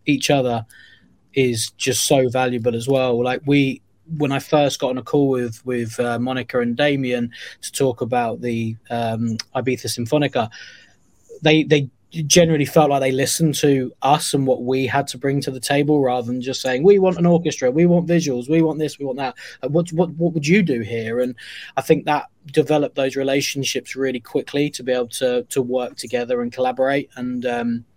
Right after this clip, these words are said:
yeah, definitely, definitely, if you can listen to each other, you're gonna get a better idea and a better,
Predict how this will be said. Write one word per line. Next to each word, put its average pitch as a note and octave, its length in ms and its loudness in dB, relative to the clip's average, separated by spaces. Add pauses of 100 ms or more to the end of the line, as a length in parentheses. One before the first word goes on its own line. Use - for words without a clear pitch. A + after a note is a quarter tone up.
(180)
yeah, A#2 200 -2
definitely, A#2 600 -4
definitely, A#2+ 440 -2
if A#2 120 -8
you A#2+ 60 -6
can B2 160 -4
listen B2+ 240 -4
to A2+ 140 -8
each A#2 180 -6
other, A#2 260 -2 (360)
you're A#2+ 100 -6
gonna A#2 160 -2
get A#2 180 -4
a B2 60 -6
better A#2 540 -2
idea A2+ 360 0
and A2 80 -2
a A2 60 -2
better, A2+ 420 -6